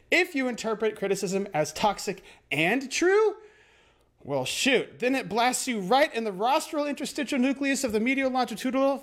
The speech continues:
fasciculus and knocks you right on your butt.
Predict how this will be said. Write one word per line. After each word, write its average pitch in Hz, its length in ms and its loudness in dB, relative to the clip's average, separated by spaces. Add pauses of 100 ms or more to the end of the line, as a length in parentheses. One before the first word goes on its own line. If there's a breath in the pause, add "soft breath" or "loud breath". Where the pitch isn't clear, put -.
fasciculus 311 680 0
and 190 200 2
knocks 269 280 2
you 180 140 -6
right 262 380 4
on 247 200 -4
your 254 200 2
butt. 233 440 0